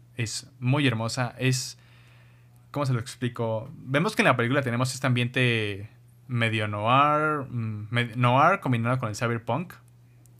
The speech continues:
La canción sabe captar muy bien este, el tipo de ambiente noir que tiene la película. Y justamente es más que nada sobre,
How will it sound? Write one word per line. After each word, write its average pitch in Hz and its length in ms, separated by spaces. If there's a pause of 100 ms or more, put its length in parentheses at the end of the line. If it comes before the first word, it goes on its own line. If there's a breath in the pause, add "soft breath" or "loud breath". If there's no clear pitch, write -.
(1400 loud breath)
La 127 160
canción 160 340
sabe 208 240
captar 131 340
muy 131 140
bien 131 160
este, 117 800 (100)
el 127 120
tipo 139 160
de 156 80
ambiente 123 260
noir 117 300
que 147 100
tiene 117 200
la 107 180
película. 101 440 (280)
Y 113 480
justamente 170 440
es 123 140
más 127 140
que - 40
nada 127 140
sobre, 107 460